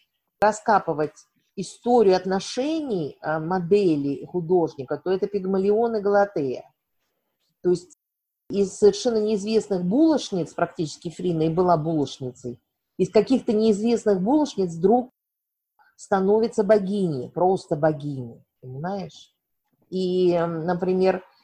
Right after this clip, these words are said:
известно, что многие художники рисовали своих жён. Ну, это Рубенс. И сколько жён, почему там разные, то есть мы даже не сравниваем. И очень многие, например, у нас в Эрмитаже висит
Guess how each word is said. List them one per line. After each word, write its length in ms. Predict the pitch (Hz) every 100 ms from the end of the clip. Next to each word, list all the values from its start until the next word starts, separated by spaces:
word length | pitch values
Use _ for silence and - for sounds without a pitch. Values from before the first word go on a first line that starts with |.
| _
известно, 560 | 202 165 175 240 247 196
что 240 | - 180
многие 280 | 165 175 180
художники 480 | 175 202 247 208 170
рисовали 420 | 160 180 175 214
своих 320 | 208 175 180 160
жён. 420 | 151 143 135 143 _ _ _ 190
Ну, 200 | 208 151
это 360 | 139 - 151
Рубенс. 480 | 160 147 127 135 - -
И 80 | 190
сколько 500 | - 226 190 180 170
жён, 380 | 143 156 151 139
почему 400 | 151 - 170 170
там 180 | 160 160
разные, 520 | 160 165 139 156 139
то 120 | 151
есть 120 | -
мы 100 | 160
даже 200 | 156 165
не 120 | 180 175
сравниваем. 840 | - 190 170 160 160 160 156 151 _ _
И 80 | 180
очень 220 | 185 -
многие, 280 | 190 196 180
например, 440 | 175 165 175 180 175
у 40 |
нас 220 | 180 170
в 40 | 170
Эрмитаже 560 | 170 170 180 170 165
висит 400 | 160 160 - 160